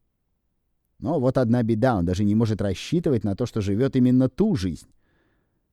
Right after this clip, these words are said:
Он прожил столько других жизней, что иногда срабатывают автоматизмы.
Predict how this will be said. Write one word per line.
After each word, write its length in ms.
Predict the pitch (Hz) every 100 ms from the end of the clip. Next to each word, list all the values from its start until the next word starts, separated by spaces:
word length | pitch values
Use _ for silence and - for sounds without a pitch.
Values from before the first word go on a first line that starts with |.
| _ _ _ -
Он 200 | 147 135
прожил 320 | 143 117 110
столько 400 | - 196 175 139
других 360 | 135 123 120
жизней, 400 | 87 110 85 80
что 180 | 76 92
иногда 300 | 95 98 131
срабатывают 540 | - 117 98 87 98 110
автоматизмы. 640 | 123 135 151 101 76